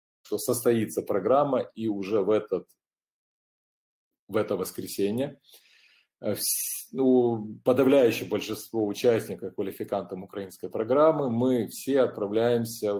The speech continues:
в замечательную страну Грузия,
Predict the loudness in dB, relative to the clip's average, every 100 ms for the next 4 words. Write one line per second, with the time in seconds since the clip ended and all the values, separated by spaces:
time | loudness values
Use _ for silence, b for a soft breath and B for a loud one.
0 | -4 -2 0 0 -6 _ _ _ _ -10
1 | -6 -4 2 2 2 -4 -4 -4 -2 -2
2 | -4 -8 -6 0 0 0